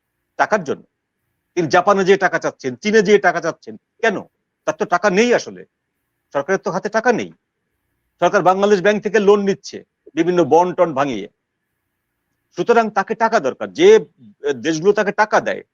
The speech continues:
বাংলাদেশকে টাকা দেয়, ইউরোপীয় ইউনিয়ন থেকে শুরু করে আমেরিকা, ব্রিটেন, ফ্রান্স, রাশিয়া, চীন, যারা টাকা, জাপান, এই দেশগুলো যখন বলবে, "আপনার নির্বাচনটাকে fair and free election হয়নি, আমরা এটা মানি না, কারণ আপনি দেশের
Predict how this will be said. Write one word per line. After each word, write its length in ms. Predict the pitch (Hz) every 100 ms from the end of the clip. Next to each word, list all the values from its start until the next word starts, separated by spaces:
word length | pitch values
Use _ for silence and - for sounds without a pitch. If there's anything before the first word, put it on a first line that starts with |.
| _ -
বাংলাদেশকে 440 | 127 123 - -
টাকা 260 | - 196 147
দেয়, 160 | 107 - _
ইউরোপীয় 360 | 165 180 185 180
ইউনিয়ন 260 | 175 185 170
থেকে 200 | 165 160
শুরু 220 | 170 160
করে 280 | 170 165 151 _
আমেরিকা, 380 | 160 156 135 160
ব্রিটেন, 340 | 131 160 165 135
ফ্রান্স, 480 | 160 156 151 -
রাশিয়া, 400 | 135 160 160 147 - _ _ _ _
চীন, 280 | 180 185 151 - - -
যারা 180 | 160 185
টাকা, 260 | 214 202
জাপান, 540 | 135 127 - 165 143 135 _ _ _ -
এই 200 | 185 233
দেশগুলো 680 | 175 180 143 180 190 233 247
যখন 360 | 170 185 170
বলবে, 400 | 139 160 156 214
"আপনার 280 | 190 156 156
নির্বাচনটাকে 840 | 143 135 139 156 143 151 196 240 247 _ _ _
fair 260 | 156 160 165
and 180 | 156 143
free 380 | _ 151 165
election 360 | 147 143 147 120
হয়নি, 340 | 120 135 175
আমরা 220 | 170 123 127
এটা 200 | 120 127
মানি 320 | 156 202 156
না, 180 | 98 - _ _
কারণ 160 | 131 135
আপনি 200 | 147 143
দেশের 300 | 147 202